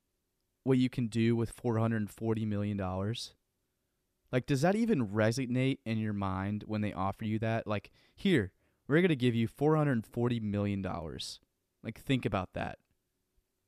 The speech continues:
A luxurious house, mansion costs what? Ten million? All right, yeah. You can have twenty-five of those. Here's thirty of those. Here's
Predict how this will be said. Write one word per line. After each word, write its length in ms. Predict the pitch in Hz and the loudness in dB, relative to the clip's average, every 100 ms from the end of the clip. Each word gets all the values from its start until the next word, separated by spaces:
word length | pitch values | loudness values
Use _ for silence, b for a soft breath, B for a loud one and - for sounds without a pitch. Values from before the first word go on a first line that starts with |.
| _ _ _ _ - | _ _ _ _ -2
A 100 | 120 | 2
luxurious 580 | 135 120 135 147 143 - | 2 2 2 2 2 -2
house, 500 | 127 123 131 - - | 0 2 0 -2 -10
mansion 480 | 110 113 117 - 123 | -4 -2 -2 -2 -6
costs 380 | - 113 98 - | -4 -2 -2 -4
what? 260 | 107 95 - _ _ _ _ _ _ | -4 -4 -6 _ _ _ _ _ _
Ten 240 | - 139 | 0 2
million? 400 | 135 139 139 156 - _ _ | 4 2 0 -2 -8 _ _
All 80 | 120 | 2
right, 200 | 117 104 | 4 4
yeah. 280 | 113 120 95 - _ _ _ _ | 2 2 2 -2 _ _ _ _
You 140 | 139 151 | -2 2
can 140 | 185 | 4
have 140 | 170 - | 4 2
twenty-five 640 | - 156 139 - 120 110 | 2 4 4 4 4 4
of 100 | 98 | 0
those. 440 | 73 - - - _ - | -6 -8 -12 -14 _ -4
Here's 240 | 170 - | -2 0
thirty 340 | - 131 123 | 2 4 4
of 120 | 110 92 | 0 -2
those. 440 | 82 65 - - _ - | -6 -6 -10 -14 _ 0
Here's 300 | 160 160 | 0 0